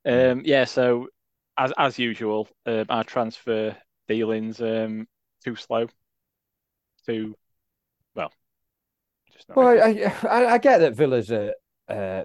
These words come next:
Speaker 1: not Villa, we're not playing Villa. Man, Man City are a, is, is kind of a free, a free hit after we've had two other free hits. It's like, it's, it's like a darts player just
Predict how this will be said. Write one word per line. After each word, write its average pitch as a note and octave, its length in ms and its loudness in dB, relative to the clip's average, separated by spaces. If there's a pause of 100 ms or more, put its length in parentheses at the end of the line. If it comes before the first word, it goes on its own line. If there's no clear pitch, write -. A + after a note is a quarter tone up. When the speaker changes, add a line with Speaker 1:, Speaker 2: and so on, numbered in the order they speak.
Speaker 1:
not A2+ 260 -10
Villa, E2 200 -8
we're A#2 140 -6
not F#2 100 -12
playing D#3 260 -6
Villa. F2+ 260 -14
Man, A2 280 -4
Man B2 180 0
City A#2 400 2
are A2 120 4
a, G#2+ 100 2
is, G2 400 -8
is G#2+ 200 -6
kind F#2+ 220 -4
of E2+ 100 -6
a D2 180 -8
free, C#3+ 420 -6
a - 80 -6
free D#3+ 360 0
hit A2 100 2
after F#2 220 -6
we've G#2+ 100 -2
had A2+ 200 -2
two A#2+ 220 -2
other G#2+ 160 -2
free F2+ 320 -8
hits. - 200 -8
It's - 80 -2
like, F#3+ 240 4
it's, F#3+ 220 4
it's - 260 -10
like A#3+ 160 2
a F#3+ 40 -10
darts F#3+ 400 6
player G#2 260 0
just G#2+ 260 -12